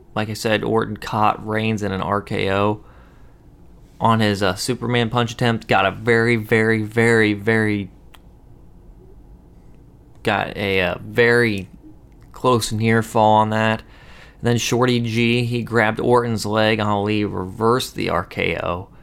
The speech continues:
And then Ricochet, when Ali reversed the R K O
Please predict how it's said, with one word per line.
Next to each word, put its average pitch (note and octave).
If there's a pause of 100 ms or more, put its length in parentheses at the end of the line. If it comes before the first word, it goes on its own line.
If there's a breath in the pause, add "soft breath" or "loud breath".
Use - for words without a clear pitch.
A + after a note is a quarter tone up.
(560 soft breath)
And G2
then F#2
Ricochet, A2 (2000)
when A#2
Ali B2+
reversed B2+
the G#2
R A2+
K G#2+
O A2